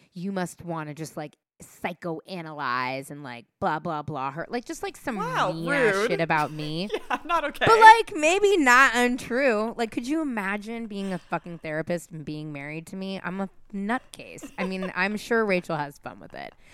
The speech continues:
Speaker 1: I'm sure it's not all fun, but <laughs> I'm sure she has some fun.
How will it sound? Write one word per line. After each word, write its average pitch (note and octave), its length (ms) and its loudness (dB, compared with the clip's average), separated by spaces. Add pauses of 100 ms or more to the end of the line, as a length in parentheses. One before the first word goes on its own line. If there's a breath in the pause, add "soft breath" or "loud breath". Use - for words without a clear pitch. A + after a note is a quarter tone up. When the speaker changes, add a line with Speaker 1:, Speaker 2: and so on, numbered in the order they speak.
(200 loud breath)
Speaker 1:
I'm C#4 120 6
sure D#4+ 160 8
it's D4+ 100 6
not A#3 200 6
all F3+ 240 6
fun, G3 460 -4
but D3+ 360 -6 (200)
<laughs> C4 60 -10
I'm C#4+ 720 0
sure C#4 100 0 (100)
she F3 100 -6
has E3 160 -4 (120)
some E3 120 -8
fun. B2+ 400 -12